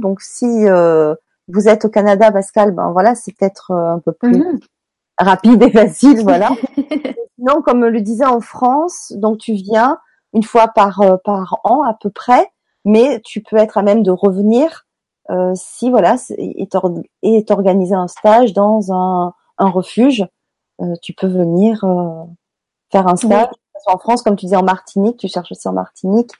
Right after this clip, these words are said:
Speaker 2: Mhm.
Speaker 1: Voilà. C'est ça.
Speaker 2: Tout à fait. Ouais, voilà, tout à fait. C'est vrai, c'est plus en fonction de, de, de la demande. Euh, je peux voir, euh, tout à fait à,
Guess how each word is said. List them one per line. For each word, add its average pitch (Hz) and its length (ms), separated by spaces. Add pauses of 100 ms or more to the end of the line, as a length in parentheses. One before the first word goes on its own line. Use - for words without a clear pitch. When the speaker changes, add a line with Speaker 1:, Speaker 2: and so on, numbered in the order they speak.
(100)
Speaker 2:
Mhm. 226 240
Speaker 1:
Voilà. 233 220 (500)
C'est 220 140
ça. 202 400
Speaker 2:
Tout 262 60
à 226 100
fait. 202 360
Ouais, 208 300
voilà, 208 240
tout 214 220
à 220 120
fait. 185 260
C'est - 180
vrai, 202 140
c'est 202 180
plus 226 260
en 220 100
fonction 214 420
de, 202 280 (720)
de, 202 300
de 196 140
la 202 200
demande. 208 540
Euh, 196 640
je - 140
peux 208 100
voir, 202 440
euh, 202 360
tout - 240
à 196 40
fait 208 260
à, 190 420